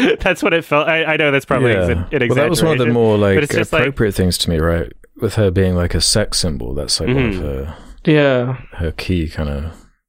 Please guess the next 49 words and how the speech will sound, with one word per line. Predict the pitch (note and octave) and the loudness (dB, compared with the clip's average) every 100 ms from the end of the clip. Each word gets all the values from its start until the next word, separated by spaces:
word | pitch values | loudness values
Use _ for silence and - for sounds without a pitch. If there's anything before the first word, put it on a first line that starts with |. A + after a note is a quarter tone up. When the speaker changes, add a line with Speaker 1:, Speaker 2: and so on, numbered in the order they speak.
| _ _ _ _ - | _ _ _ _ -14
Speaker 2:
identity | D#2+ D#2+ F#2 - - - - - - - | -8 -4 -2 -4 -8 -8 -6 -6 -8 -8
things, | - - - - - | -6 -4 -4 -8 -6
you | |
know? | D2+ F#2+ | -4 -4
It's, | - | -4
like, | B1 - | -8 -4
her | D#2+ | -4
sexuality, | - D#2 - E2+ D#2 - D2 | -2 -2 -2 -2 -2 -4 -4
how | D#2+ D2+ | -2 -4
she | - D2+ | -4 -4
leveraged | D2+ D2+ D2 - - | -4 -4 -6 -6 -6
it | A#1+ | -6
at | - | -8
the | C#2+ | -10
time | - B1 C2 B1+ | -8 -8 -8 -8
and | B1 F#2 _ _ _ | -10 -12 _ _ _
used | - E2+ D#2 | -4 -4 -4
it | - | -4
as | D3 | 0
part | D3 C3+ | 2 0
of, | |
Speaker 3:
Mm. | C3 B2+ - A2 | -4 -6 -10 -2
Speaker 2:
part | F#2+ | -2
of | C#2+ | -2
the | |
brand. | C#2 E2+ E2 C2 D#2 - _ - - | -4 -4 -4 -6 -12 -14 _ -14 -6
Speaker 1:
Mm-hmm. | C3 C3 C#3+ _ _ _ _ _ _ _ | -4 -2 -4 _ _ _ _ _ _ _
Speaker 3:
Yeah, | D#3 D#3+ D3 - | -6 -4 -4 0
yeah, | F3+ | 2
that | C#3 C#3 | 2 2
was | C#3 D3+ | 0 2
interesting. | D#3+ - C#3+ B2+ A#2 C#3 - | 0 -2 -4 -4 -6 -8 -2
Yeah, | D#3 A#2 D3 | -2 -2 -2
like, | C#3+ - | -4 -2
I, | C#3+ B2+ | 0 0
I | C#3+ | 0
liked | C#3+ D3 C3+ - - | 2 0 -2 -8 -8
her | D#3 C#3 | -2 0
in | C3 B2+ | 0 -2
the | |
sense | A#2+ C3+ B2+ - | -2 -2 -2 -2
that | B2+ A#2+ - | 0 -2 -4
she | - C#3 | -2 0
looked | C3+ C3+ | 0 -2
just | - B2+ C3+ | -4 -4 -4
like | B2 C3 | -4 -2
Marilyn | B2 A#2+ | -2 -2
Monroe, | A#2+ A#2+ B2+ C3 | -4 -2 -2 0
basically, | A#2 A2 A#2 A#2 A#2 | -2 -4 -6 -4 -6